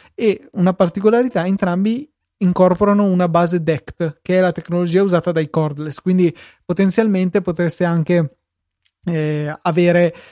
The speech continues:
il cordless di casa direttamente connesso a quello, e che quindi ha bisogno solo della sua basetta di ricarica, ma non della,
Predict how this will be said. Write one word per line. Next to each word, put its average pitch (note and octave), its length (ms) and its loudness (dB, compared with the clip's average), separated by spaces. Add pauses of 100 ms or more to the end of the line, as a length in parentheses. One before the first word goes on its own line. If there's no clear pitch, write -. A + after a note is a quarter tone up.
(220)
il G#3 200 2
cordless E3+ 540 2
di F#3 120 -2
casa E3 380 0
direttamente F#3+ 600 0
connesso F3 380 -2
a G3 60 -4
quello, E3+ 300 -4
e F3+ 40 -4
che D#3 140 -12
quindi D#3+ 220 -4
ha D3+ 40 -2
bisogno D3+ 340 -2
solo F3 220 -2
della D#3 160 0
sua D#3+ 220 -2
basetta D#3+ 400 -2
di D3+ 100 -4
ricarica, D#3+ 500 -4
ma D#3 120 -4
non D3 260 -4
della, C#3+ 640 -8